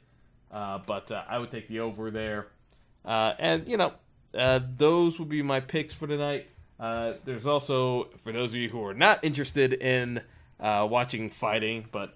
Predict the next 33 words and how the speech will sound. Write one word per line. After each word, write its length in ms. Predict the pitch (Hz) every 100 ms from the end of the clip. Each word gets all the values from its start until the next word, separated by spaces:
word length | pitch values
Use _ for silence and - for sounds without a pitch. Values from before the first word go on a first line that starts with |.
| _
you 140 | - 92
know, 160 | 90 - - _ _ _ - -
that's 220 | 101 107 123
what 80 |
I 80 | 107
just 220 | 104 104
talked 180 | 160 135
about, 280 | 110 113 110
so 240 | 113 104 -
obviously 460 | 117 117 113 110
you 120 | 107 110
would 100 | 104
have 120 | -
checked 260 | 131 117
out 220 | 123 113 92
of 80 |
the 60 | 147
podcast 400 | 139 117 107 98
by 140 | 107
now, 180 | 101 101
but 220 | 107 98 - _ _
another 340 | 151 160 160 151
alternative, 480 | 143 147 139 135
obviously, 720 | 127 120 120 117 127 117 113 110
is, 240 | 107 107
uh, 60 | 113
you 240 | 104 104
got 300 | 113 110 -
the 220 | 110 101
Warriors, 720 | 101 113 117 113 107 107 -
uh, 140 | 107 104
Rockets 440 | 117 113 113 -
game. 360 | 120 113 104